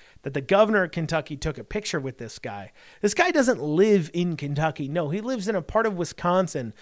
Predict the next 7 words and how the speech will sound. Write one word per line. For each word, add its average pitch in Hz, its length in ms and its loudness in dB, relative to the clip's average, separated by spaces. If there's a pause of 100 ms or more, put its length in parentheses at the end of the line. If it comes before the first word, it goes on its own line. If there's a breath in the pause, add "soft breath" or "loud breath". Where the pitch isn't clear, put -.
(240 loud breath)
that's 170 180 2
almost 202 340 0 (160)
eight 247 340 -4 (180)
hours 170 680 6
away 131 520 -2
from 131 480 -2
Frankfort. - 520 -10